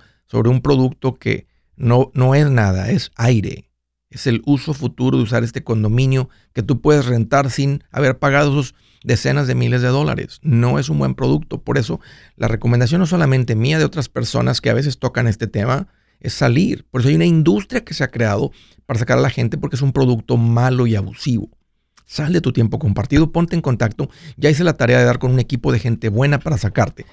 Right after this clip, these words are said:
Se llaman Resolution Timeshare Cancellation. Es, básicamente es una pelea legal, es un proceso largo, pero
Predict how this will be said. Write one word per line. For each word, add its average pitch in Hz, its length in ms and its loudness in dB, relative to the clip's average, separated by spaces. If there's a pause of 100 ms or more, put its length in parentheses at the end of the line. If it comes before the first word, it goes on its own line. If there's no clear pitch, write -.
(140)
Se 117 120 -4
llaman 120 220 4
Resolution 135 580 0 (340)
Timeshare 120 420 2
Cancellation. 101 680 -2 (680)
Es, - 240 -8
básicamente 131 480 0
es 117 60 -2
una 135 180 0
pelea 113 360 2
legal, 107 360 0
es - 100 -20
un 117 100 -6
proceso 123 280 2
largo, 127 640 2 (420)
pero 147 340 2